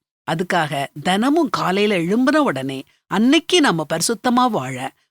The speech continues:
மற்றவங்களுக்கு பிரயோஜனமுள்ளவங்களா வாழ உதவி செய்ய தேவனுடைய கிருபையை கேட்டு பெற்றுக்கோங்க.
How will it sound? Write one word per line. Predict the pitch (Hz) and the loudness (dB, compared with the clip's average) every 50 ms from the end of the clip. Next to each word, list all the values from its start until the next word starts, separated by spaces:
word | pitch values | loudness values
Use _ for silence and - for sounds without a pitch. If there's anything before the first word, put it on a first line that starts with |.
| - - | -4 -2
மற்றவங்களுக்கு | 277 285 - - 302 294 285 285 277 269 220 - 285 226 - - | -2 0 2 2 2 4 4 4 2 2 0 -2 -4 -4 -2 0
பிரயோஜனமுள்ளவங்களா | 165 165 180 202 196 240 240 262 247 247 240 240 247 247 254 247 247 254 262 277 269 | 0 2 2 2 2 2 2 2 2 2 2 4 4 2 2 2 2 2 4 2 2
வாழ | 190 143 135 131 131 127 131 135 147 - _ _ - | 2 0 -2 -2 -4 -6 -8 -8 -10 -12 _ _ -2
உதவி | 196 196 185 240 254 269 277 | 0 2 2 4 4 4 2
செய்ய | - - 202 143 143 143 131 131 135 - _ _ - 147 139 | 2 0 0 -2 -4 -4 -4 -4 -6 -6 _ _ -12 -6 -2
தேவனுடைய | 175 185 208 247 247 277 254 254 208 180 156 - | 0 2 2 2 2 2 2 2 0 0 -2 -2
கிருபையை | - - 254 254 254 269 247 208 170 - | -4 -4 -2 0 0 0 0 -2 -2 -4
கேட்டு | - 214 220 240 277 269 - 330 - | -4 -4 -2 -2 -2 -2 -2 -4 -2
பெற்றுக்கோங்க. | - 165 - - 165 156 - 139 120 127 - - | -4 -4 -6 -6 -8 -8 -8 -10 -10 -10 -12 -16